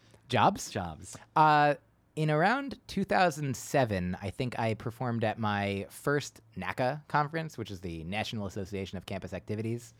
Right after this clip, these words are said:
Speaker 1: Uh, after which I got, I think I did a couple of them, like, in that several year period
Speaker 2: Mm-hmm.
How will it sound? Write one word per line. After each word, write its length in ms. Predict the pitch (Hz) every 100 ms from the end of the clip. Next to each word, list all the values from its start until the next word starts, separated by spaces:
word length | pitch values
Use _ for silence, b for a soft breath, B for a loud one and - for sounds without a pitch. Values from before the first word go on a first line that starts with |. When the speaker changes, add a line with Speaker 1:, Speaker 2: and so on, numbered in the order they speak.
| B B B B B _
Speaker 1:
Uh, 300 | 107 95 90 -
after 260 | 135 127 139
which 480 | 127 120 - - - -
I 100 | 113
got, 180 | 127
I 40 | 139
think 140 | 190
I 60 | 156
did 180 | 147 -
a 60 | 131
couple 340 | - 208 170
of 120 | 135
them, 340 | 117 113 110 110
like, 180 | 117 - -
in 140 | 131
that 200 | 135 127 -
several 360 | - 143 147
year 180 | 135 131
period 480 | - 135 143 143 139
Speaker 2:
Mm-hmm. 200 | 127 113